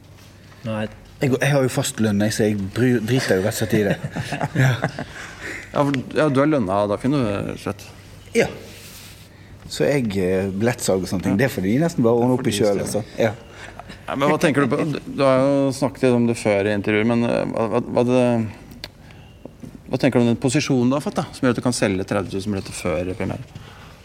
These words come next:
Speaker 1: Ja, det er jo veldig, eh, eh, betryggende, med, rent med tanke på, eh, huslån og <laughs> sånne ting. Og det er jo at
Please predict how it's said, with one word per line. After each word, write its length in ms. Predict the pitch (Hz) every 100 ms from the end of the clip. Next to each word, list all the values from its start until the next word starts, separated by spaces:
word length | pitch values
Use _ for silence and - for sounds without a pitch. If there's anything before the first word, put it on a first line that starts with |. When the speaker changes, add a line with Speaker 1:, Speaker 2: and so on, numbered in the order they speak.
| - -
Speaker 1:
Ja, 60 | -
det 200 | - 95
er 100 | 104 117
jo 100 | 104
veldig, 300 | 101 110 113 107 101
eh, 420 | 101 101 104 98 - - - - - - - - -
eh, 180 | 120 110
betryggende, 600 | 120 - 185 151 85 - -
med, 600 | 123 107 107 104 101 107 113
rent 120 | 107
med 120 | 117
tanke 240 | 104 98 98
på, 180 | 107 98 95 98 95 90 90 - 123
eh, 200 | 107 98 90 - - - - - - - - - - - - 131 104
huslån 540 | 113 - 117 101 90
og 640 | - - - - 165 175 135
<laughs> 80 | 123
sånne 180 | 113 110
ting. 240 | 110 98
Og 80 | 104
det 120 | 127
er 60 | 123
jo 100 | 110
at 100 | -